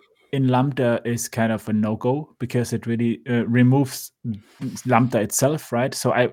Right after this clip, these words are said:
I rather, and I don't know what your opinion is, John, but rather use a layer on top of a managed runtime than building my own container, right?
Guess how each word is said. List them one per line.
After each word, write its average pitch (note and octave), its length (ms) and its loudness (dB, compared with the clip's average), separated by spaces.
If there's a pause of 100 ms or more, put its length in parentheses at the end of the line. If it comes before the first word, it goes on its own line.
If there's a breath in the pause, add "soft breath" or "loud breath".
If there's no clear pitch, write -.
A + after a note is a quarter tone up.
I A#2+ 140 2
rather, B2+ 580 -2
and A2+ 120 0
I A#2 60 2
don't A#2 100 2
know A#2 80 0
what A2+ 240 -4
your B2 140 -2
opinion A#2 380 -2
is, G#2+ 140 -4
John, A#2+ 260 0
but A2+ 180 -4 (200 soft breath)
rather B2+ 220 0
use B2+ 220 0
a A#2 60 2
layer C#3 460 -2
on A#2+ 140 0
top B2 200 -8
of C3 120 -2
a B2+ 60 -2
managed C3+ 380 -4
runtime D#3+ 480 -8
than A#2+ 200 2
building B2 360 2
my A#2 120 2
own A#2+ 160 0
container, C3+ 480 -4 (220)
right? A#2+ 200 -6